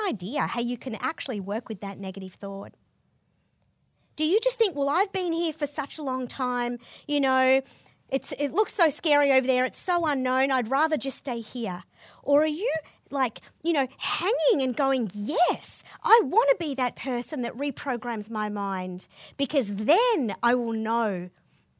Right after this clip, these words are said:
the good and perfect will of God"? And so I pray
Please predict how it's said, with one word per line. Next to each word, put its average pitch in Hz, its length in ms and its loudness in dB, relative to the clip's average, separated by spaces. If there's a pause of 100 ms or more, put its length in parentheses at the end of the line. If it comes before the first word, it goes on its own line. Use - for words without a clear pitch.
(140)
the 240 80 2
good 254 240 -2
and 202 100 -4
perfect 214 400 -8
will 202 180 -6
of 190 120 -6
God"? 185 440 -4 (1300)
And 262 80 -8
so 339 200 4
I 349 160 0
pray 226 560 -8